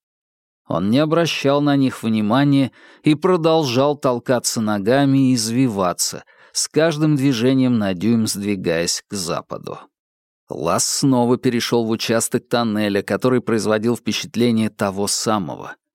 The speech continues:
древнего. Дейл опять встал на колени и пополз дальше. Зажигалка освещала подгнившие доски, грязь и каменную кладку над головой. Дейл понял, что это в самом деле туннель,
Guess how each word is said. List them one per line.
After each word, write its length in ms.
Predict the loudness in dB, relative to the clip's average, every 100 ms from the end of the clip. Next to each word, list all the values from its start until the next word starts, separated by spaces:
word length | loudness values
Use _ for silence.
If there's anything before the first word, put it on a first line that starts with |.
| _
древнего. 800 | -4 -2 0 2 0 -4 -14 -14 -20 _ -20 -20 -8
Дейл 300 | 0 2 4
опять 360 | 2 2 0 0
встал 280 | -2 0
на 120 | 0 0
колени 420 | 0 2 2 2
и 40 |
пополз 500 | 0 -2 0 -2 -2
дальше. 520 | -2 -2 -2 -8 -10 -16 -20 _
Зажигалка 840 | -6 -2 -2 -2 0 2 2 0 -2
освещала 640 | 0 -2 -2 0 0 0
подгнившие 680 | -2 -2 0 0 0 0 0
доски, 600 | 0 2 2 0 -4 -8
грязь 680 | -4 -2 0 2 0 -2
и 140 | -6 -8
каменную 580 | -2 0 2 2 2 0
кладку 460 | 0 0 0 -2 -4
над 200 | -2 -2
головой. 600 | 0 0 0 -4 -6 -10 _ -20 -20 _
Дейл 300 | 0 2 2
понял, 360 | 2 2 2 0
что 220 | 0 -2
это 240 | -2 -2
в 60 | -4
самом 540 | -2 -2 0 0 0
деле 280 | 0 0 0
туннель, 640 | 0 0 2 2 0 -6